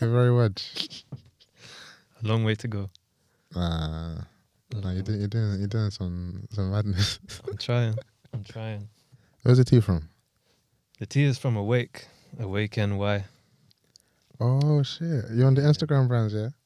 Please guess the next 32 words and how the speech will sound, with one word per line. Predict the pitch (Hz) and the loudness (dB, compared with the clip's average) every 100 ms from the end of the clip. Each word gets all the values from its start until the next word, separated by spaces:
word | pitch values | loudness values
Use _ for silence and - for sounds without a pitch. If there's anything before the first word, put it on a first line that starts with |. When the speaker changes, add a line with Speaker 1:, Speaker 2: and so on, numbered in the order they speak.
| _ _ _ _ _ _ | _ _ _ _ _ _
Speaker 2:
They're | 110 160 | -2 -2
not, | 156 139 | 0 2
not | 123 123 | 4 4
an | 107 | 4
Instagram | 110 107 95 92 | 2 -2 -4 -4
brand. | 95 117 - - | -8 -12 -16 2
Speaker 1:
They're | 147 | 4
not? | 269 349 - | 6 4 2
Speaker 2:
What's | 127 139 | 2 2
an | 147 | 2
Instagram | 127 113 101 95 | 0 0 0 2
brand? | 95 95 - - _ _ _ _ _ _ _ _ _ - - _ _ - | 2 0 -6 -20 _ _ _ _ _ _ _ _ _ -20 -20 _ _ -4
Speaker 1:
A | 101 | -2
brand | 92 98 95 95 | 2 2 2 2
that | 92 - _ _ _ _ _ _ _ _ _ _ - | -2 -6 _ _ _ _ _ _ _ _ _ _ -20
s-, | - - | -16 -4
uh, | 98 | -2
like, | 92 90 - - - - | 0 -4 -6 -16 -20 -12
promotes | - 104 98 - | -4 -2 -2 -4
and | 98 90 - _ - | -6 -6 -10 _ -4
markets | 101 92 101 | -2 -2 -6
its | - - | -10 -8
products | - 101 - | -4 -4 -4
on | - | -4
Instagram. | 98 - 113 120 127 135 139 _ _ _ _ _ _ _ _ - | -4 -2 -2 0 0 -2 -8 _ _ _ _ _ _ _ _ -18
Speaker 2:
I | - 95 | -16 -14
guess. | - 113 139 - - - _ | -6 -4 -4 -6 -16 -20 _
Speaker 1:
And, | 98 92 90 90 85 - - | 0 0 -2 -4 -6 -12 -10
yeah. | - 95 95 76 - _ _ _ _ - | -2 2 0 -2 -12 _ _ _ _ -14
Speaker 2:
I | 98 | -10
guess | 113 127 - | -6 -8 -6
so. | 120 113 | -6 -4